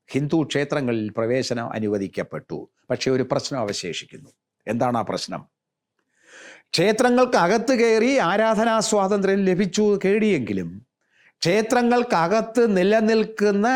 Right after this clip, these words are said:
ആചാരങ്ങൾ സഹസ്രാബ്ദങ്ങൾക്ക് മുമ്പ് രൂപപ്പെട്ടതാണ്. കേരളത്തിലെ സാമൂഹ്യവും സാമ്പത്തികവുമായ സാഹചര്യം,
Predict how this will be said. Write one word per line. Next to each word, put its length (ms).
ആചാരങ്ങൾ 840
സഹസ്രാബ്ദങ്ങൾക്ക് 1300
മുമ്പ് 380
രൂപപ്പെട്ടതാണ്. 1000
കേരളത്തിലെ 640
സാമൂഹ്യവും 800
സാമ്പത്തികവുമായ 840
സാഹചര്യം, 680